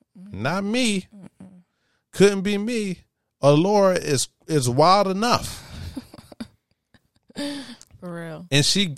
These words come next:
Speaker 2: and she turned up a whole nother thousand levels before her bedtime. So I don't see how a lot of y'all do, and, and another thing is that I don't know if, like, I'm gonna tread lightly on if that's God's design or not. But,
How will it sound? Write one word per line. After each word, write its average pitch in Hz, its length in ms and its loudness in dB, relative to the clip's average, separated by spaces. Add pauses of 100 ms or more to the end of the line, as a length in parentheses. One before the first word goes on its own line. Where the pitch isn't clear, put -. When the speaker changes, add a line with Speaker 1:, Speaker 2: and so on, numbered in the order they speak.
Speaker 2:
and 160 220 2
she 220 160 0
turned 190 340 2
up 196 220 4
a 147 100 0
whole 196 240 2
nother 196 240 2
thousand 196 440 2
levels 233 340 0
before 214 400 4
her 240 80 6
bedtime. 277 680 0 (280)
So 117 100 -12 (100)
I 160 140 6
don't 196 160 6
see 202 220 0
how 180 360 4
a 147 100 2
lot 156 200 6
of 175 60 6
y'all 165 100 6
do, 165 140 -4
and, 175 280 0
and 156 160 -2
another 214 280 0
thing 139 240 -2
is 135 140 -2
that 135 220 0
I 160 80 0
don't 165 280 2
know 139 240 0
if, - 360 -4 (480)
like, 120 320 -4 (320)
I'm 131 140 -4
gonna 127 180 0
tread 110 220 -2
lightly 104 280 0
on 104 180 -6
if 95 100 -8
that's 98 220 -4
God's 95 320 -2
design 92 360 -6
or 87 60 -8
not. 87 380 -12
But, 143 260 2